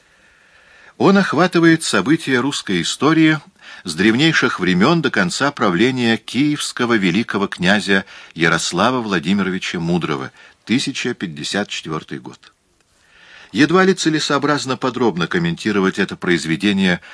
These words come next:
выдающегося историка. Слишком многое изменилось в общих взглядах на исторический процесс. Иным стал уровень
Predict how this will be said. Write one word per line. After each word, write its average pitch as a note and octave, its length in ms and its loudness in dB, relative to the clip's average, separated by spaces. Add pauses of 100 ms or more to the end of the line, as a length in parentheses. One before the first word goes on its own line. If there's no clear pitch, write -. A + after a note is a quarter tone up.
(140)
выдающегося F2 800 -2
историка. - 640 -6 (540)
Слишком C3 480 0
многое C3 580 2
изменилось F2 800 -2
в D#2+ 60 -4
общих F2+ 340 -4
взглядах E2 600 -2
на F2 100 0
исторический E2+ 720 -6
процесс. - 680 -4 (360)
Иным D3 320 2
стал F#2+ 480 0
уровень F#2 500 2